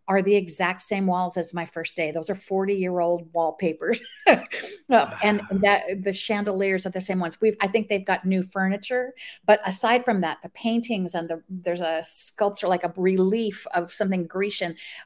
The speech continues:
Speaker 1: All of that stuff is the original. From forty years old, forty years I've been walking into that room. All I need is my toothbrush. I really
Speaker 2: <laughs> I
Speaker 1: feel
Speaker 2: mean,
Speaker 1: like
Speaker 2: it
Speaker 1: I
Speaker 2: must
Speaker 1: really
Speaker 2: really feel like home.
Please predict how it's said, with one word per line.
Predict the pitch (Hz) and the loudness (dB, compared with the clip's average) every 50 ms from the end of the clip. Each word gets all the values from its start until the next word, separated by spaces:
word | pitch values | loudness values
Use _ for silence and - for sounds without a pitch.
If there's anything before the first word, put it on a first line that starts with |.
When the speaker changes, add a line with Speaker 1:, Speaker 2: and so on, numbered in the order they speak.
| _ _ - | _ _ 6
Speaker 1:
All | 202 233 254 285 | 6 6 6 6
of | 285 277 | 2 -2
that | 247 196 | -2 -4
stuff | - - 226 202 202 208 | -2 -2 -2 -2 0 -2
is | 190 190 | -2 -2
the | 190 180 | -2 -2
original. | 165 180 208 208 226 220 185 - | 0 0 0 0 -2 -4 -4 -2
From | 208 190 190 - _ | -4 -4 -4 -2 _
forty | - 240 247 254 269 | 2 2 4 2 2
years | 262 240 226 226 220 - | 0 2 2 2 2 0
old, | 214 202 202 185 180 - - _ | 0 2 2 0 -2 -4 -2 _
forty | 269 269 277 269 285 | 2 2 2 0 -2
years | 254 233 226 226 214 - 208 | 0 0 2 2 0 0 -2
I've | 180 175 | -4 -4
been | 175 180 | -4 -4
walking | 180 170 170 - - 190 185 | -4 -4 -4 -4 -4 -2 -2
into | 175 185 175 | -2 -2 -2
that | 180 170 - | -2 -2 0
room. | 202 202 185 | -2 -2 -2
All | - 180 208 | -2 0 0
I | 214 | 0
need | 220 233 226 226 | 0 0 0 0
is | 226 220 | -2 -2
my | 214 220 208 | -2 -4 -4
toothbrush. | - 269 285 - _ 147 120 - - - - - - _ _ _ _ _ - - - - - - - | -4 -8 -10 -10 _ -12 -12 -12 -12 -14 -14 -14 -16 _ _ _ _ _ -6 -6 -6 -6 -6 0 4
I | 202 202 | 4 4
really | 185 180 214 254 269 285 285 | 4 4 2 2 2 2 4
Speaker 2:
<laughs> | 160 | 4
I | 170 | 6
Speaker 1:
feel | 170 | 6
Speaker 2:
mean, | 175 185 185 349 359 | 6 6 6 6 4
Speaker 1:
like | - - - - - | 2 0 0 0 0
Speaker 2:
it | 202 208 - | 0 0 2
Speaker 1:
I | 202 | 4
Speaker 2:
must | 180 190 208 - - | 6 6 6 6 6
Speaker 1:
really | 247 269 - | 4 4 4
Speaker 2:
really | 175 180 175 175 151 - | 4 4 6 4 4 2
feel | - - 180 175 165 160 | -2 0 2 4 4 4
like | 160 151 147 147 - - | 4 2 0 0 -2 -2
home. | 175 - 285 359 226 131 104 85 78 80 87 | 0 2 2 2 2 0 -2 -4 -8 -14 -18